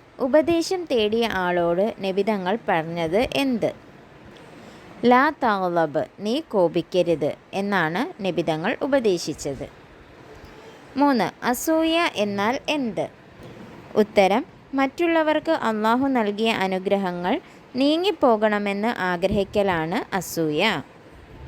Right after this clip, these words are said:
രണ്ട്, പൂരിപ്പിക്കുക. ഒന്ന്, അൽ ഒളബു യുഫ്സിദുൽ ഈമാന ഡാഷ്. അൽ ഒളബു യുഫ്സിദുൽ ഈമാന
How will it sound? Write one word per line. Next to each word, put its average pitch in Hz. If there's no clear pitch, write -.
രണ്ട്, 220
പൂരിപ്പിക്കുക. 202
ഒന്ന്, 185
അൽ 320
ഒളബു 202
യുഫ്സിദുൽ 202
ഈമാന 165
ഡാഷ്. 202
അൽ 196
ഒളബു 185
യുഫ്സിദുൽ 196
ഈമാന 165